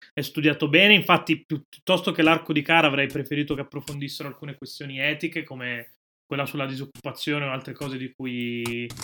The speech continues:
parlava Gae. E non è niente di nuovo, perché se avete letto un minimo di Asimov c'è tutto in Asimov, però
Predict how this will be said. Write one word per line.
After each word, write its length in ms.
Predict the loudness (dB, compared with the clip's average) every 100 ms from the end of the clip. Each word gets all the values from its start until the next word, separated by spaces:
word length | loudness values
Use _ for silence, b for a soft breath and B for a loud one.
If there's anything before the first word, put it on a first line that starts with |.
| -18 _ _ -4
parlava 400 | -2 -4 -2 -2
Gae. 480 | -2 0 2 0 -2 _ _ _ _ _ _ -4
E 400 | 0 0 -2 -6
non 160 | -4 4
è 80 | 6
niente 320 | 6 4 4
di 80 | 4
nuovo, 240 | 4 2
perché 180 | 2 -4
se 60 | -4
avete 200 | -2 0
letto 260 | 0 -2
un 80 | -4
minimo 280 | -2 -4 -2
di 100 | 2
Asimov 460 | 2 0 -4 -10
c'è 160 | -10 -10
tutto 540 | -8 -14 -12 -10 -8
in 160 | -8 -6
Asimov, 500 | -6 -6 -6 -8 -8
però 560 | -6 -4 -4 -6 -12